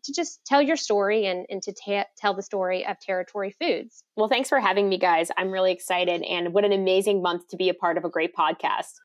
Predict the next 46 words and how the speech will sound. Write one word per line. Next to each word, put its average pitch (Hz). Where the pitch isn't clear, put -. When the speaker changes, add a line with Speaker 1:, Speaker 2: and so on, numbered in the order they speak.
Speaker 1:
Well, 240
with 247
that, 339
I'm 302
gonna 262
jump 226
right 208
in. 208
Um, 185
Ellis, 285
you've 294
been 302
leading 233
the 202
team 214
over 196
at -
Territory 190
for 226
a -
little 370
more 339
than 226
two 208
years. 180
Speaker 2:
Mm-hmm. 180
Speaker 1:
Uh, 196
first, 427
can 359
you 440
just 427
share 330
a 240
little 214
bit 226
about, 185
uh, -
a -
little 220
bit 220
more 196
about 180
the 180
mission 180
of 175
Territory 196